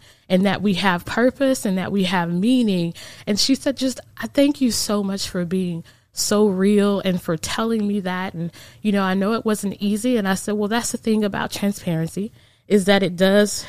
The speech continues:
require for us to be vulnerable." And sometimes, you know, we have to be, um, willing to be brave and to be vulnerable, to share these things and to open up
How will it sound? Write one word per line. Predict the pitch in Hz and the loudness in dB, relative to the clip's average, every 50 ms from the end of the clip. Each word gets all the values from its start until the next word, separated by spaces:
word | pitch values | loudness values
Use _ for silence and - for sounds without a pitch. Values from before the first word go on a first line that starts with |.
| - - | -10 -6
require | - 175 180 - - - - - 269 277 285 285 269 262 262 | -4 -2 -2 -4 -6 -6 0 2 2 4 4 4 4 2 2
for | 262 - - | 0 0 -2
us | 190 - - 175 180 - | -2 0 0 -2 -2 -2
to | - - | -4 -4
be | 185 180 202 208 | -2 0 0 0
vulnerable." | 202 156 185 196 226 254 233 180 147 175 - - - - - - _ _ - - - - _ _ _ _ _ _ _ _ _ - - - | 0 2 2 2 2 2 0 -2 -4 -4 -6 -10 -12 -14 -16 -20 _ _ -20 -20 -20 -20 _ _ _ _ _ _ _ _ _ -8 -2 2
And | 196 180 | 2 2
sometimes, | - - 220 226 233 - 226 220 214 202 - | 4 4 4 4 4 4 4 4 4 2 2
you | 208 190 | 2 2
know, | 185 180 | 4 4
we | 180 196 202 | 4 2 2
have | 196 185 202 196 190 185 | 0 0 0 0 -2 -2
to | - 190 | -4 -4
be, | 175 170 175 180 170 175 175 - - - - - - - - - | -4 -2 -2 -2 -2 -2 -4 -8 -12 -20 -20 -20 -20 -20 -12 -6
um, | - 175 175 165 160 156 - - 202 190 170 - - - - - - - - - - _ _ _ _ | -2 -2 0 0 0 0 -2 -4 -6 -8 -10 -12 -14 -16 -18 -18 -20 -20 -20 -20 -20 _ _ _ _
willing | - 190 190 202 247 294 311 269 196 151 139 123 104 95 - - - - - - - | -18 -8 -2 2 4 4 4 4 2 0 -2 -2 -6 -8 -12 -16 -20 -20 -20 -18 -6
to | - - 208 | -2 0 0
be | 185 190 196 | 2 2 0
brave | 190 156 156 156 165 180 226 269 240 175 156 147 - | 0 0 0 0 2 2 2 2 0 0 -2 -2 -2
and | - 190 185 - | -4 -4 -2 -2
to | - 202 | -2 -2
be | 175 185 185 | 0 0 -2
vulnerable, | 175 165 180 190 226 233 214 202 185 175 170 160 156 | -2 -2 -2 -2 -2 0 0 0 0 0 -2 -2 -2
to | - - 185 | -2 -2 -2
share | 170 - - - - 226 220 226 233 233 | 0 2 2 2 2 2 2 2 2 0
these | 196 190 190 185 175 - | 0 -2 -4 -4 -4 -6
things | - 196 190 185 170 160 - - | -6 -4 -4 -4 -4 -4 -4 -6
and | 180 170 | -6 -6
to | - - - - | -8 -10 -10 -6
open | - 214 247 - - 208 196 196 | -2 -2 -2 -2 -4 -8 -6 -4
up | 196 214 226 - - - | -4 -4 -4 -6 -10 -16